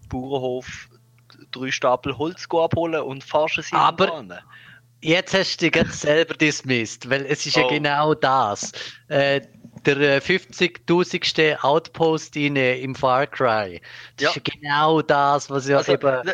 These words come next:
Speaker 2: auch
Speaker 1: das
Speaker 2: so
Speaker 1: ist es, da hast du
Speaker 2: repetitiv und so
Speaker 1: recht.
Speaker 2: nervig
Speaker 1: Ja.
Speaker 2: ist. Ja.
Speaker 1: Äh, da, das ist es. Es hat wirklich einfach Umfahrquests überall. Ähm, w-, w-, es stimmt, mein <laughs> Argument war mehr gewesen, dass es, ähm,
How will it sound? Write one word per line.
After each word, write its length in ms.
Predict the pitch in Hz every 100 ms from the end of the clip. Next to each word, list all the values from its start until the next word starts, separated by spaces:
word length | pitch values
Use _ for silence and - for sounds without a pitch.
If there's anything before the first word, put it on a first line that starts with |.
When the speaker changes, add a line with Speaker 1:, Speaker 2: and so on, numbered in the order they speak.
| 156 185 160
Speaker 2:
auch 140 | 143
Speaker 1:
das 120 | 151 170
Speaker 2:
so 100 | 160
Speaker 1:
ist 260 | 165 151
es, 60 | -
da 100 | 165
hast 180 | 208 165
du 80 | 156
Speaker 2:
repetitiv 60 |
und 160 | 156 -
so 80 | 151
Speaker 1:
recht. 100 | 135
Speaker 2:
nervig 460 | 131 131 135 139
Speaker 1:
Ja. 120 | 120
Speaker 2:
ist. 160 | 104 - - _ -
Ja. 260 | 117 120 127
Speaker 1:
Äh, 140 | 143
da, 120 | 170 156
das 220 | 175 196
ist 220 | 175 190 185
es. 160 | 139
Es 160 | 147 -
hat 220 | 143 -
wirklich 420 | 180 - 160 -
einfach 380 | 143 160 190 - - _
Umfahrquests 1080 | 160 185 185 170 170 147 139 143 - - - _ _ _ _ _
überall. 580 | 165 165 143 127 120 95 - - _ _ 131
Ähm, 300 | 135 139 143 _ _ _ - -
w-, 80 | 139 - 143
w-, 200 | 151 143
es 80 | -
stimmt, 360 | 175 151 120
mein 180 | 151 190 196
<laughs> 40 |
Argument 680 | 147 180 147 170 151 - -
war 80 | 151 139
mehr 160 | 143 151
gewesen, 340 | - 139 151 160 - - 185 135
dass 260 | 135 135
es, 200 | 139 123
ähm, 300 | 123 117 107